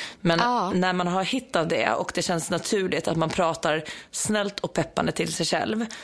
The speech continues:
Speaker 1: då kommer man också ha lättare att hantera mer stressade, utsatta situationer.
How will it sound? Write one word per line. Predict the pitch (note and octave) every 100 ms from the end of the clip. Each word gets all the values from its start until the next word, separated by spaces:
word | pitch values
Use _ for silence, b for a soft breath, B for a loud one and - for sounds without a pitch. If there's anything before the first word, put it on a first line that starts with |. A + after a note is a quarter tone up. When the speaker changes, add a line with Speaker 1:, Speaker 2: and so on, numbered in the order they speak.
| B -
Speaker 1:
då | -
kommer | - F#3 F3
man | D#3+
också | - -
ha | C#3 D#3+
lättare | E3 - D#3+ D3+
att | D3+ - B B
hantera | - D3+ D#3+ C#3+ D#3
mer | D#3 D3
stressade, | - F#3+ D3 - D3+ C#3+ D3 B -
utsatta | D#3 - C#3+ -
situationer. | - E3+ E3+ - G3+ - D#2+